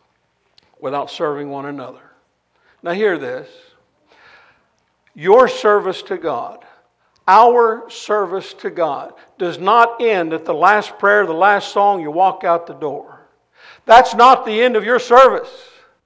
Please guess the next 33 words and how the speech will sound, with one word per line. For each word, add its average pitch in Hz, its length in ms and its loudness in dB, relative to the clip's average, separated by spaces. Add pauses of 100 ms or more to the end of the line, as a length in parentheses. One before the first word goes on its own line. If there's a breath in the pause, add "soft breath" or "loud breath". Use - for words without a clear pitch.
(520 loud breath)
But 185 100 4
my 240 240 8
friend, 254 320 4
your 254 240 6
real 247 300 6
service 254 580 4
to 214 140 -2
God 233 500 6 (180 loud breath)
is 214 280 0
seen 254 380 0
by 269 260 8
God 190 480 6 (160)
Monday 247 440 2
morning 254 560 6 (140)
through 220 280 -4
Saturday 233 480 6
night 220 540 2
before 190 420 -2
you 190 160 -8
show 185 280 -2
up 175 200 0
here. 160 320 -10 (1080 soft breath)
Your 233 400 8
real 302 280 8
service 240 720 2 (200 loud breath)
is 220 200 2
what 247 260 6
takes 240 260 2
place 233 360 2 (280 soft breath)
outside 240 460 8
of 233 140 -2
these 226 200 -8
doors. 240 380 4